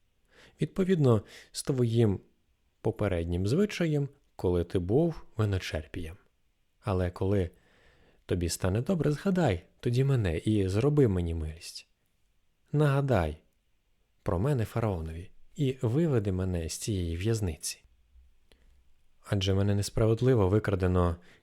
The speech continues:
з єврейської країни, та й тут я не скоїв нічого поганого,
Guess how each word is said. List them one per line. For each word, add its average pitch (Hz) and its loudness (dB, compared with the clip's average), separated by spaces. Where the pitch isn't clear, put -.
з 95 0
єврейської 90 2
країни, 90 2
та 98 0
й 90 0
тут 151 -2
я 92 2
не 101 2
скоїв 95 0
нічого 87 -2
поганого, 82 -2